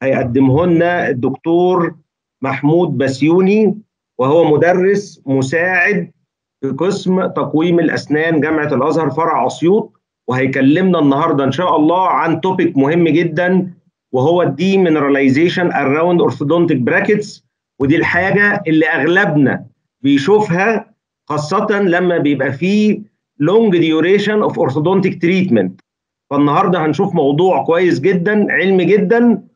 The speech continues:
ونبدأ إن شاء الله السيمينار، ونستأذنكم لو في أي تعليق،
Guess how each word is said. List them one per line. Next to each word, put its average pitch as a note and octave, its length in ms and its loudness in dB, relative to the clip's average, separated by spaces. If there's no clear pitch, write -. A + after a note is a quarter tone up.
ونبدأ E3 380 -2
إن D#3 60 2
شاء F3+ 180 -2
الله F3+ 140 2
السيمينار، F#3+ 640 -2
ونستأذنكم D3+ 800 -4
لو C3+ 160 -2
في F#3 280 -2
أي G#3 220 0
تعليق، F#3+ 440 -6